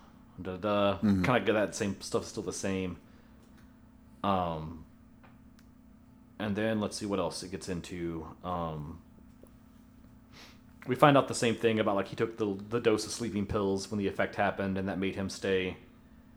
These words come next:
Speaker 1: um, blah, blah, blah.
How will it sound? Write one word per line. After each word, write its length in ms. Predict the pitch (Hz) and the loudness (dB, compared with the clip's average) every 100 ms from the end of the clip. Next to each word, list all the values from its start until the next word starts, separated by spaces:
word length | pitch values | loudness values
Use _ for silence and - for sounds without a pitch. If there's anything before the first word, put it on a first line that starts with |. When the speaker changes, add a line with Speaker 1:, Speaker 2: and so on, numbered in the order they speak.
| - - - - - - - | -20 -20 -20 -20 -20 -12 -4
Speaker 1:
um, 480 | 92 87 80 78 85 - - - - - - - - - - - - - - - - - - - - - - - - - | -2 -2 -4 -8 -12 -18 -20 -20 -20 -20 -20 -20 -20 -20 -20 -20 -20 -20 -20 -20 -20 -20 -20 -20 -20 -20 -20 -20 -20 -8
blah, 140 | 104 95 | -4 -2
blah, 180 | 92 | -2
blah. 560 | 82 131 135 135 131 120 | -2 4 6 8 8 4